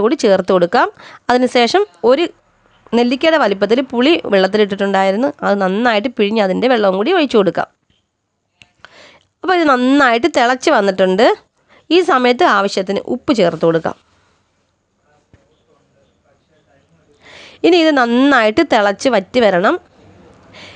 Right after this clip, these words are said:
ഇനി പൊടിച്ച് വെച്ചേക്കുന്ന ഇഞ്ചിയും ചുമന്നുള്ളിയുടെയൊക്കെ കൂട്ട് ഇതിലേക്കിട്ട് നന്നായിട്ടൊന്ന് മിക്സ് ചെയ്തെടുക്കുക. ഇനി ലോ ഫ്ലെയിമിലിട്ട് നന്നായിട്ടൊന്ന് തിളപ്പിച്ച് ഇതിൻ്റെ എണ്ണയൊക്കെ ഒന്ന് തെളിഞ്ഞ് വരുന്നത് വരെ നമുക്കിതൊന്ന് വെയിറ്റ് ചെയ്യാം.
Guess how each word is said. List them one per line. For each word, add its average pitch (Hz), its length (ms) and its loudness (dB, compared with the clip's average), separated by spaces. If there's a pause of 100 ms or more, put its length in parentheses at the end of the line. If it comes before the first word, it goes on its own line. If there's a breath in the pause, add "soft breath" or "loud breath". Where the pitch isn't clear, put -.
(220 loud breath)
ഇനി 370 180 4
പൊടിച്ച് 269 340 0
വെച്ചേക്കുന്ന 220 480 0 (1700)
ഇഞ്ചിയും 262 360 2 (160)
ചുമന്നുള്ളിയുടെയൊക്കെ 214 720 2
കൂട്ട് 196 300 -4
ഇതിലേക്കിട്ട് 190 560 0
നന്നായിട്ടൊന്ന് 190 720 0
മിക്സ് - 300 -2
ചെയ്തെടുക്കുക. 190 420 0 (420 loud breath)
ഇനി 339 180 4
ലോ 285 100 2 (140)
ഫ്ലെയിമിലിട്ട് 214 580 0
നന്നായിട്ടൊന്ന് 196 800 0
തിളപ്പിച്ച് 185 420 0
ഇതിൻ്റെ 220 260 0 (420 loud breath)
എണ്ണയൊക്കെ 320 460 0
ഒന്ന് 262 160 0 (100)
തെളിഞ്ഞ് 262 360 2
വരുന്നത് 208 380 0
വരെ 185 240 2
നമുക്കിതൊന്ന് 190 500 0
വെയിറ്റ് 202 300 -2
ചെയ്യാം. - 200 -6